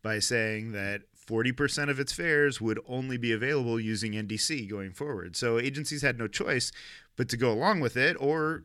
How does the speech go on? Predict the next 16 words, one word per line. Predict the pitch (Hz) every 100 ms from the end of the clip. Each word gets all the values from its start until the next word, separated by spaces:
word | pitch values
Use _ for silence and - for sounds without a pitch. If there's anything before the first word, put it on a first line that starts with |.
| -
screw | - - - 110
their | 147 160
clients | - 226 147 78 - -
<laughs> | -
with | 123 -
higher | - 110 127
fares | 165 - 64 - - 82
in | 107
a | 90
lot | 85 -
of |
cases. | - - - - - - - - - - - - - - _ 147 -
Now, | 175 165 147 - - _ _ _ _ _ - -
I | 143
do | 151 240
wanna | 220 170 120